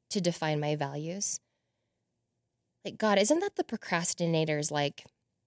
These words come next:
like, remnant? When anthropologists look back at twenty twenty-three humans, they're gonna look at these half journal <laughs> entries that we all have. And they're gonna be like, "These,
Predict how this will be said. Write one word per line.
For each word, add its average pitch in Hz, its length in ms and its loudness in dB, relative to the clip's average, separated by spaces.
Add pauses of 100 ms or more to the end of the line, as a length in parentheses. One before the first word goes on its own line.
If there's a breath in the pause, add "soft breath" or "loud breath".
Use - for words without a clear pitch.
(340)
like, 175 140 -4
remnant? 156 720 0 (640)
When 208 160 6
anthropologists 175 840 4
look 160 220 -2
back 151 240 0
at - 140 -8
twenty 156 260 -2
twenty-three 156 540 -4
humans, 143 680 -2 (840)
they're 196 120 4
gonna 196 180 8
look 196 220 4
at 226 100 -2
these 220 240 4
half 175 220 0
journal 160 280 0
<laughs> 185 120 6
entries - 520 0 (100)
that 196 120 4
we 190 120 4
all 196 180 6
have. 180 420 -2 (1200)
And 196 120 4
they're 190 80 6
gonna 190 140 8
be 180 100 6
like, 180 80 -8
"These, 240 420 4